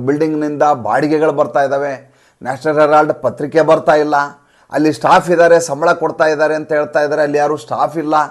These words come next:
ಅಲ್ಲಿ ಕೊಟ್ಟಿರುವಂಥ ಬಾಡಿಗೆ ದುಡ್ಡಿಗೆ ಇಲ್ಲಿವರೆಗೂ ಕರವನ್ನು ಕಟ್ಟಿಲ್ಲ, ಟ್ಯಾಕ್ಸ್ ಕಟ್ಟಿಲ್ಲ, ಆಮೇಲೆ ಕಂಪನಿಯನ್ನು ಇವರು ಟೇಕ್ ಓವರ್ ಮಾಡಿದ್ದಕ್ಕೆ ಯಾವುದೇ ರೀತಿಯಾದಂಥ ಕಾನೂನುಗಳನ್ನು ಪಾಲಿಸಿಲ್ಲ.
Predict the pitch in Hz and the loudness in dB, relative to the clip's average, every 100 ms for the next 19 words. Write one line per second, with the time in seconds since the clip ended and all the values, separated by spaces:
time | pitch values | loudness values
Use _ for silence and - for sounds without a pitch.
0 | - _ _ _ _ _ _ _ - 156 | -8 _ _ _ _ _ _ _ -6 -2
1 | 160 165 175 180 175 165 123 139 180 185 | -2 0 2 2 4 2 4 4 4 4
2 | 175 170 165 175 160 156 170 160 165 - | 2 0 0 2 2 2 2 2 0 -4
3 | 127 143 170 170 160 147 156 143 151 147 | -2 2 2 0 -4 -6 -6 -4 -4 -2
4 | 147 - - 147 156 147 143 139 _ _ | -4 -4 -6 -6 -4 -2 -2 -4 _ _
5 | _ _ _ _ - 160 180 170 156 113 | _ _ _ _ -4 0 6 6 6 2
6 | 156 165 190 190 180 180 180 175 165 170 | -4 -2 -2 0 0 2 2 2 2 2
7 | 190 190 196 180 165 165 151 160 160 147 | 2 4 4 4 2 -2 -2 -6 -4 -2
8 | 131 156 170 170 165 165 156 151 - 156 | 0 2 4 2 0 0 0 -2 -2 -6
9 | - 131 156 170 156 156 156 151 147 143 | -4 -6 -4 -6 -4 -4 -4 -4 -4 -4
10 | - 147 143 139 - | -6 -6 -4 -4 -8